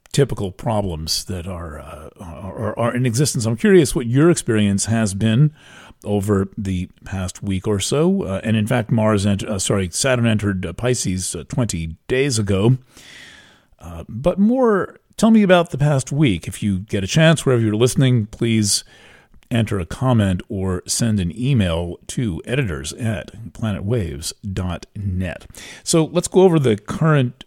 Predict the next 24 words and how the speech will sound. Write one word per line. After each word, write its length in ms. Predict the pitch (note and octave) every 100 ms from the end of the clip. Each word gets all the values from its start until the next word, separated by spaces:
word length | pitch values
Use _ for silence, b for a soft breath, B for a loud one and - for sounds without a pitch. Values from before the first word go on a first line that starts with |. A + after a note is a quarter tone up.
| -
status 560 | - - B2 B2 A#2+
of 300 | - A2+ G2+
the, 160 | G2 F2+ _ _ -
the 80 | G#2
planets 500 | - G#2+ A#2+ C#3+ -
in 80 | G#2+
the 200 | F#2+ D#2+ -
immediate 420 | A2+ G2+ G2 F#2+ -
sense, 300 | D3+ F#3 -
and 100 | F#2+
I'll, 160 | F2 -
I'll 180 | A#2 G2
repeat 340 | F2 A#2 A2
some 120 | B2
of 100 | A2+
what 120 | G#2 F#2+
I 80 |
said 260 | G2 D#3 D3+
in 160 | A#2 G2
a 20 | G#2+
little 200 | C#3 G#2
bit 160 | A2
more 240 | A2 G2 F2
detail. 480 | G2 C3 G2 F2